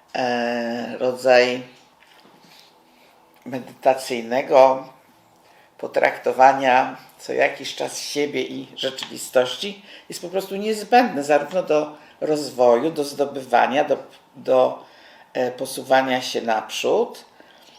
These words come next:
e, jak i do tego, żebyśmy nie byli chorzy, zmęczeni, wykończeni, zużyci, wypaleni. E,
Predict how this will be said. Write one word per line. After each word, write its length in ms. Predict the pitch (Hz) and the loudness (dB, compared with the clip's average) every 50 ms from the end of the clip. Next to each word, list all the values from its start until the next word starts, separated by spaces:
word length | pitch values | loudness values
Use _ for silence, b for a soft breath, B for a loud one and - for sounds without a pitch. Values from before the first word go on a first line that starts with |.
| b b b b b b _ _ | b b b b b b _ _
e, 200 | 156 151 151 - | 6 6 6 6
jak 220 | 175 170 175 175 | 6 2 2 2
i 60 | 202 175 | 0 -2
do 120 | 196 196 | -2 0
tego, 260 | 196 196 185 180 190 | 2 2 2 2 0
żebyśmy 340 | 196 208 196 - - 220 214 | -2 -4 -8 -8 -8 -8 -6
nie 140 | 208 196 165 | -4 -4 -4
byli 300 | 151 147 113 110 113 107 | -4 -6 -6 -6 -10 -12
chorzy, 600 | - - 151 143 139 139 139 139 143 139 135 131 | -2 4 6 6 6 6 4 0 0 0 0 -2
zmęczeni, 800 | - - 113 120 131 139 127 - - 123 123 123 120 123 123 123 | -4 -8 -6 -6 -6 -6 -6 -4 0 2 2 2 2 0 -4 -6
wykończeni, 800 | - 127 127 127 - 135 127 127 - - 110 110 117 120 123 117 | -4 -4 -6 -2 -2 -4 -4 -4 -4 -2 0 0 0 -2 -6 -8
zużyci, 580 | - - 147 143 - 120 127 127 - - 120 | -8 -8 -8 -6 -6 -8 -8 -8 -10 -12 -12
wypaleni. 920 | 110 110 120 - - 127 123 120 110 110 110 113 117 117 117 120 127 - - B B B B B B B B B B B B B - 131 | -6 -6 -8 -2 4 4 6 6 6 4 2 2 -2 -4 -6 -6 -8 -10 -16 B B B B B B B B B B B B B -2 2
E, 1120 | 135 127 123 120 120 123 120 123 120 120 117 117 117 117 113 117 117 117 117 110 110 110 | 2 4 4 4 4 4 4 4 2 2 0 0 -2 -2 -4 -4 -4 -6 -6 -8 -10 -12